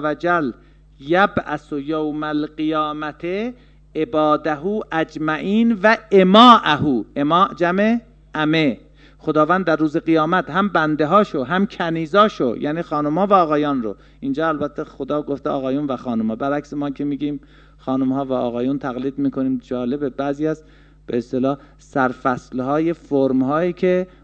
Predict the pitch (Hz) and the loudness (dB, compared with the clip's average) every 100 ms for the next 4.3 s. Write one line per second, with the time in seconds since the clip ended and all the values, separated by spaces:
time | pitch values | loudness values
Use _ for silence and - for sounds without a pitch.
0 | - 139 139 139 143 143 135 143 135 139 | -6 0 2 2 0 -2 0 0 2 0
1 | 151 165 135 - 143 143 139 131 143 160 | 0 -2 -6 -4 -8 -4 0 2 4 2
2 | 127 123 - - 180 - 139 127 151 147 | 2 -2 -2 -4 -2 2 4 6 4 4
3 | 135 135 151 139 123 - 143 147 - 123 | 4 4 4 2 2 -2 -2 -2 -4 -6
4 | 117 117 | -4 -4